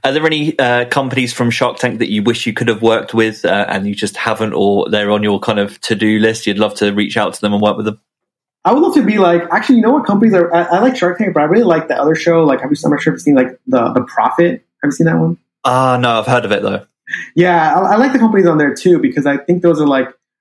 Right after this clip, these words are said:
Speaker 2: lot of, like, I like Marcus Lemonis 'cause, like, he gives, like, that. So, like, that guy, like, I like that because that's kind of where I wanna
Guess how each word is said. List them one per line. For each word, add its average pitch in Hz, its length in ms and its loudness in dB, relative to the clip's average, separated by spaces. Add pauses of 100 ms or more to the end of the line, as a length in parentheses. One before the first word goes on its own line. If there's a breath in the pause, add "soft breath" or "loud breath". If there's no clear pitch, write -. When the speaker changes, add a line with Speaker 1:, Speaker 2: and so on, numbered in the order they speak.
(120)
Speaker 2:
lot 156 220 0
of, 156 140 -4
like, 143 220 -4
I 156 60 0
like 175 280 0
Marcus 139 440 -2
Lemonis 143 360 -2
'cause, 135 100 -8
like, 127 100 -6
he 156 100 -2
gives, 165 140 2
like, 139 200 2 (320)
that. 190 140 0
So, - 80 2
like, 175 180 2 (440)
that 214 280 -2
guy, 185 360 0
like, 165 160 0
I 139 80 0
like 220 220 2
that 165 140 0
because 160 140 -4
that's 147 120 -2
kind 254 160 0
of 247 60 2
where 170 120 4
I 147 140 0
wanna 151 380 0